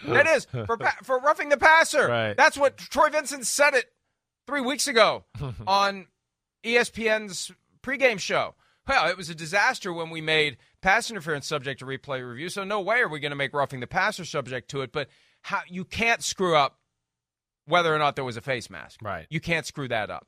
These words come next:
Speaker 2: Yeah.
Speaker 1: And if you really care about that as a safety rule, it should be subject to replay review because they missed it. And what I think they did there,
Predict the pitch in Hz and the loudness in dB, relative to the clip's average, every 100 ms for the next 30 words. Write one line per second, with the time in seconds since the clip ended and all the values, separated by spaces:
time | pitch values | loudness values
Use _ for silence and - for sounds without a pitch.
0 | - 87 87 160 151 185 226 226 190 180 | -16 -14 -6 -6 -4 -2 2 2 0 0
1 | 185 202 190 180 202 185 156 143 - 175 | 2 4 4 2 2 0 -2 -8 -6 -6
2 | 175 196 175 185 190 185 _ _ 165 - | -8 -12 -8 -6 -6 -8 _ _ -10 -6
3 | - 202 160 147 156 123 131 - 123 120 | -4 -4 -6 -6 -6 -6 -8 -10 -12 -10
4 | 131 113 113 110 117 107 _ _ _ _ | -8 -8 -10 -12 -14 -14 _ _ _ _
5 | 185 175 180 143 160 156 180 156 - 98 | -12 -6 -6 -4 -4 -4 -6 -6 -8 -16
6 | _ - 160 160 180 226 220 233 160 165 | _ -8 0 2 4 2 0 -2 0 -2
7 | 139 113 92 95 | -2 -4 -4 -6